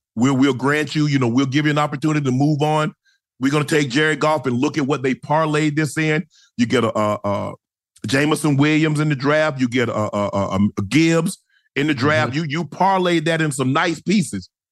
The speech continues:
Speaker 2: Mm-hmm.
Speaker 1: And so now every, everybody's benefited. The Rams like what they got. They won a Super Bowl.
Speaker 2: Right.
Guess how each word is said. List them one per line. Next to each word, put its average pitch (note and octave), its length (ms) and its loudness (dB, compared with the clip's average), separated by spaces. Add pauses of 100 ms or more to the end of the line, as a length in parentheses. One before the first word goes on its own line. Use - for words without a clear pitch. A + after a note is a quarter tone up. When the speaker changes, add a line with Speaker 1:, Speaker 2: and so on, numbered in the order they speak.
(300)
Speaker 2:
Mm-hmm. A2+ 140 -4
Speaker 1:
And C#3+ 80 2
so D3 220 2
now D#3+ 480 0 (560)
every, F#3 200 0 (100)
everybody's A3 440 -2
benefited. D#3 520 -6 (400)
The C3 100 0
Rams F3 420 0
like G3 220 0
what F#3 100 -2
they G3 120 -2
got. F#3+ 280 -2
They F3 100 0
won E3+ 200 -2
a E3 60 -4
Super D3+ 260 -2
Bowl. G2+ 320 -4 (500)
Speaker 2:
Right. G#2+ 220 0